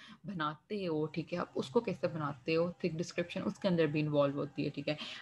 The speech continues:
अब इसके अंदर मैंने एक, एक examples देना बहुत ज़्यादा ज़रूरी है कि जैसे मैंने इसके अंदर एक एग्जांपल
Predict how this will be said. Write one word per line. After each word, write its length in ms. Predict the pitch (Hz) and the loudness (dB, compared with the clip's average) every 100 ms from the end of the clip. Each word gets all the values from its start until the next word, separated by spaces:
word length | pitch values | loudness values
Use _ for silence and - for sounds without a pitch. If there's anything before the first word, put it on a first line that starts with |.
| - | -2
अब 100 | 196 190 | 0 0
इसके 240 | 185 - | -4 0
अंदर 380 | 175 165 170 170 180 | 2 6 4 4 0
मैंने 200 | 170 170 | 2 0
एक, 120 | 175 | 0
एक 220 | 170 - | -2 -2
examples 600 | 170 165 156 151 196 170 | -8 0 0 2 -2 0
देना 240 | 175 165 | 0 2
बहुत 340 | 151 147 180 175 | 0 -2 2 2
ज़्यादा 280 | 160 147 151 | 2 0 -2
ज़रूरी 400 | 156 151 147 151 | 0 0 2 0
है 80 | |
कि 240 | 147 156 156 | 0 -2 0
जैसे 300 | 156 135 165 | 0 -2 -2
मैंने 200 | 160 160 | 0 -2
इसके 200 | - 160 | -4 -4
अंदर 100 | 156 | 0
एक 60 | |
एग्जांपल 640 | 160 165 156 147 143 156 | 2 2 2 0 0 -4